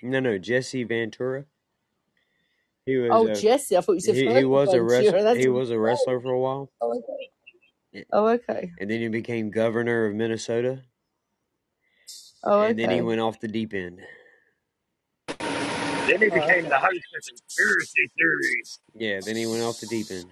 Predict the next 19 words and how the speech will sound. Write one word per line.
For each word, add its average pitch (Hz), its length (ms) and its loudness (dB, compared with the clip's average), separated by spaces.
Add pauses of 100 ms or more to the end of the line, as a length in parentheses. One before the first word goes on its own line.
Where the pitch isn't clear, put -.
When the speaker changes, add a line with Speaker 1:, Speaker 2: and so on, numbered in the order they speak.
Speaker 2:
Right. 151 340 -8 (400)
Speaker 1:
Like, 92 260 -12 (140)
full 127 380 -2 (120)
force, 120 440 -4
head 120 320 -4
on, 113 500 -6
right 107 280 -4
off 113 160 -4
the 110 80 -12
deep 95 220 -12
end. 85 180 -20 (760)
No 120 320 -4
life 101 180 -6
jacket. - 180 -4
Speaker 2:
Oh, 185 120 2
really? 190 320 2
Speaker 1:
Oh, - 140 -2
yeah. - 160 -10 (2750)
Speaker 2:
Oh. 180 380 2